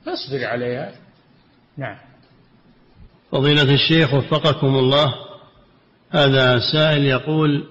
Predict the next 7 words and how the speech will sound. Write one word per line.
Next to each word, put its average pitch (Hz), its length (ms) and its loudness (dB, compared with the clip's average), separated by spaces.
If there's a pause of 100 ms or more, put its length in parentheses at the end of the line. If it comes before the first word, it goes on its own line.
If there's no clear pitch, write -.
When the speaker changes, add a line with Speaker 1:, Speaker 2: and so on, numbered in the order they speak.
(400)
Speaker 2:
هل 165 180 2
يجب 156 480 4
العدل 135 760 0
بين 135 300 2
الزوجات 127 720 2
في - 120 -6
السفر 147 500 0